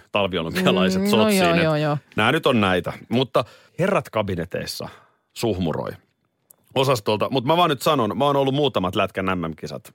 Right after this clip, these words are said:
Speaker 1: paikan päällä.
Speaker 2: Mm.
Speaker 1: Ja, ja tota niin, onhan toi <clears throat> Suomi-pojan meininki aika märkää.
Speaker 2: Niin.
Speaker 1: Niin mä voin sanoa, että nyt,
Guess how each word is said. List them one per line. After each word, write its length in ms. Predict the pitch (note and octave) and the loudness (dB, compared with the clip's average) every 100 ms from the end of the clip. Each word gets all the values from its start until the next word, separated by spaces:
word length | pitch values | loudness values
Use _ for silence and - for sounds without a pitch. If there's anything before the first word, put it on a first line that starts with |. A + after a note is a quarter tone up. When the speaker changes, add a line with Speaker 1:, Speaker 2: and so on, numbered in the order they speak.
| - | -8
Speaker 1:
paikan 320 | D#2 C2+ C2+ | -6 -6 -10
päällä. 300 | - - - G3 | -10 -12 -8 -2
Speaker 2:
Mm. 300 | G#3+ F3+ C#3 - _ _ _ - | 0 0 -2 -8 _ _ _ -4
Speaker 1:
Ja, 200 | A2 G#2+ - | -2 -2 -2
ja 160 | A2+ | -4
tota 320 | G#2 A2 G#2 A2 | 0 -2 0 0
niin, 300 | A2 A2 G#2+ - - | 0 0 -2 -6 0
onhan 360 | D3 C3 A#2+ | 2 2 2
toi 300 | B2 A#2+ A2+ A#2 - A3+ | 2 2 2 -2 -2 -2
<clears throat> 260 | F#3 - - | -2 -8 -12
Suomi-pojan 760 | - B2 G#2+ D3 F3 D#3+ B2+ A#2+ | -2 0 2 0 2 4 4 4
meininki 440 | B2+ G#2+ F#2+ G2+ | 2 0 -2 -2
aika 220 | F#2 - | -2 -2
märkää. 500 | G2+ F#2 - - - - _ - | -2 -2 -4 -18 -20 -20 _ -6
Speaker 2:
Niin. 420 | F#3 F3+ D#3+ C3+ - _ _ - | -2 0 -2 -4 -8 _ _ -6
Speaker 1:
Niin 200 | G#2 A2 | -4 -2
mä 160 | A#2 B2 C#3 | 0 2 2
voin 140 | A#2 | 0
sanoa, 460 | - C3 A#2 F#2 - - - | 2 2 2 0 -4 -14 -4
että 200 | A2 | -2
nyt, 80 | A#2 | -2